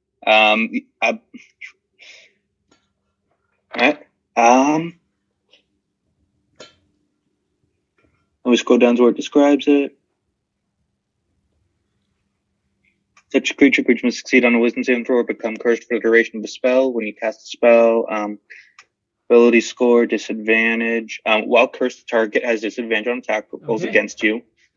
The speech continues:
Speaker 1: While cursed, the target must make a wisdom saving throw at the start of each of its turns. If it fails, it
Speaker 2: Okay.
Speaker 1: wastes its action that turn doing nothing.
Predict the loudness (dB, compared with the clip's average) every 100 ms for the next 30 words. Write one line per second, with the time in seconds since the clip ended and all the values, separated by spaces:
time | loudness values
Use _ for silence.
0 | 2 4 4 2 -4 -4 -8 -4 0 2
1 | 2 0 -4 -6 -6 -4 -4 0 0 2
2 | -2 -4 -6 0 0 0 -4 0 0 0
3 | -4 -4 -2 -2 -2 0 0 0 -2 0
4 | 0 0 0 0 0 0 0 2 2 2
5 | 0 -4 -12 0 0 0 _ -20 -12 -4
6 | -4 -4 -10 -4 -2 -2 -4 -4 -2 -2
7 | -4 -6 -4 -4 -4 -4 -6 -8 -12 -14